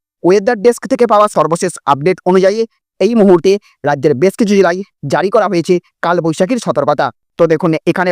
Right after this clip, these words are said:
বলা হয়েছে, ধেয়ে আসছে কালবৈশাখী, কমলা সতর্কতায় তছনছ হবে বিভিন্ন এলাকা। তো বিস্তারিতভাবে খবর উঠে আসছে,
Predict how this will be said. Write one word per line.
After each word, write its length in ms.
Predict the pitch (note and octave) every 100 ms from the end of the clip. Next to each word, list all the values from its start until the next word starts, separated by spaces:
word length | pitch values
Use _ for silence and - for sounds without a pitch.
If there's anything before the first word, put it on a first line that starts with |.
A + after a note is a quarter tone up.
| E3
বলা 140 | E3
হয়েছে, 260 | F#3+ F3 A3 - _ C#3+
ধেয়ে 200 | D3 F#3 A#3
আসছে 180 | A#3 B3 -
কালবৈশাখী, 520 | D3 D#3+ E3 E3+ G#3+ G#3 _ -
কমলা 300 | D#3+ F3 A#3
সতর্কতায় 480 | A3+ A3 G#3 G3 A3 A#3 _ -
তছনছ 400 | E3 - A3+ A#3
হবে 200 | F#3+ E3+ F#3+ _ C3+
বিভিন্ন 260 | E3 F#3+ B3 A#3+
এলাকা। 300 | D#3 C#3 D3+ A2+ _ _ _ -
তো 40 | D#3
বিস্তারিতভাবে 680 | D#3 - F#3+ G3 D#3+ G3+ G#3+
খবর 160 | F3+ E3 E3+
উঠে 140 | D#3+ F3
আসছে, 200 | F3 G#3+